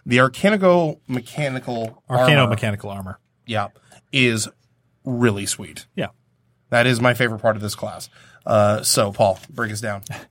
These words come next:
Speaker 2: So the Arcano-Mechanical armor is, it gives you the ability to wear a suit of light armor, which you, uh, you get proficiency in it, I believe. Don't, no.
Speaker 1: Mm-hmm.
Speaker 2: Oh, right, yeah, it's part of the earlier thing is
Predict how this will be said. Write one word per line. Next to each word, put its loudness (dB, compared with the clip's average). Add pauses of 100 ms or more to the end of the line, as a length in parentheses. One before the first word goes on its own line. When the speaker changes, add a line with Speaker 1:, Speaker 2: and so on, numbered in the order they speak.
(340)
Speaker 2:
So -2
the 6
Arcano-Mechanical 2
armor 4
is, -2
it -14
gives 2
you 2
the -2
ability 2
to -2
wear 4
a -4
suit 0
of -2
light 4
armor, 0
which -4
you, 2
uh, -2 (1400)
you -6
get 4
proficiency 2
in -2
it, -4
I -8
believe. -10
Don't, -12
no. -14
Speaker 1:
Mm-hmm. -8 (240)
Speaker 2:
Oh, 6
right, 6
yeah, 0
it's -8
part -2
of -4
the -12
earlier -8
thing -14
is -14